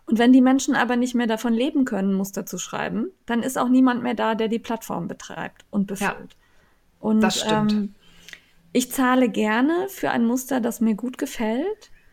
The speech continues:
Speaker 1: auch den passenden Preis. Es gibt auch mittlerweile Designer, die für mich, ähm, Mondpreise verlangen, die ich nicht bereit bin zu zahlen, weil ich da die Relation einfach nicht mehr sehe.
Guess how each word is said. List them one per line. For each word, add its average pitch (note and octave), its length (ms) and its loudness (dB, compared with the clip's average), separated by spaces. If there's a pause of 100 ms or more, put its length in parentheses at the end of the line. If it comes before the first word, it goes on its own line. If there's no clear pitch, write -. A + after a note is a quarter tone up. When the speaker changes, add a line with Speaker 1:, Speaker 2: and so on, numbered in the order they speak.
(300)
Speaker 1:
auch A#3 380 2
den A#3 240 2
passenden G#3+ 480 -2
Preis. - 640 -6 (560)
Es A3+ 140 0
gibt C#4 280 -2
auch - 220 0
mittlerweile A3 640 4
Designer, G#3 500 0
die G#3 140 -4
für G#3 160 -2
mich, G3+ 420 -2
ähm, F#3 360 0
Mondpreise C#4+ 800 0
verlangen, C4+ 560 2
die G#3 140 -2
ich G3+ 120 -4
nicht G#3 260 -4
bereit C4 320 -2
bin B3+ 180 2
zu C4 140 -4
zahlen, B3+ 440 0
weil G#3+ 140 -2
ich G3+ 140 -8
da G#3 140 -2
die G3+ 100 -2
Relation G3+ 580 -4
einfach C4+ 300 -4
nicht C#4 200 -2
mehr C#4 160 -2
sehe. C#4+ 320 -2